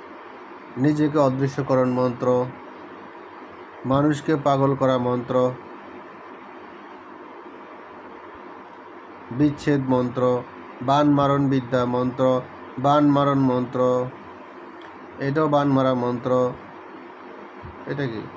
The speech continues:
কারোর সাথে কথা বলতে গেলে এই মন্ত্র পড়ুন। বান মারা মন্ত্র, বন্ধন মন্ত্র, বশীকরণ মন্ত্র,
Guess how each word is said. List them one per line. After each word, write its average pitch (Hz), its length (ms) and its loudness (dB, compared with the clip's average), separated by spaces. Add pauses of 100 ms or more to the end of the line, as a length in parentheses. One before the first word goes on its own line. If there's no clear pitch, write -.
(960)
কারোর 147 340 4
সাথে 139 540 0
কথা 139 420 2
বলতে 135 400 2
গেলে 127 420 0 (400)
এই 139 140 2
মন্ত্র 127 440 4
পড়ুন। 127 380 0 (680)
বান 147 280 6
মারা 143 320 6
মন্ত্র, 123 560 2 (680)
বন্ধন 147 420 6
মন্ত্র, 127 680 4 (420)
বশীকরণ 143 540 2
মন্ত্র, 127 580 2